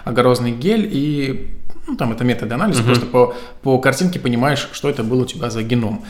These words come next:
Speaker 1: Если этот геном совпадает с геномом коронавируса,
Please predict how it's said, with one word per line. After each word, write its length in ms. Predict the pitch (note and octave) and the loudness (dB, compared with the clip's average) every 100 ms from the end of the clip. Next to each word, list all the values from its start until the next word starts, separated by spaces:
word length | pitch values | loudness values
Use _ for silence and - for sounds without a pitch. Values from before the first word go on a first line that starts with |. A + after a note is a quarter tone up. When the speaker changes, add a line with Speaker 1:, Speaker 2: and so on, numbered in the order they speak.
| - | -8
Speaker 1:
Если 240 | B2+ C3 B2+ | -2 -2 0
этот 140 | A#2+ | -2
геном 280 | A2+ C3+ A#2+ | 0 2 2
совпадает 600 | - - A#2 B2+ A2+ G#2+ | -2 -4 0 2 0 -2
с 280 | - A2+ A2 | -4 -2 0
геномом 520 | A2 B2+ A#2+ G#2+ G#2 | 2 2 2 0 -2
коронавируса, 800 | - B2+ A2+ G#2+ F#3 G#3+ - | 0 2 2 2 0 0 -2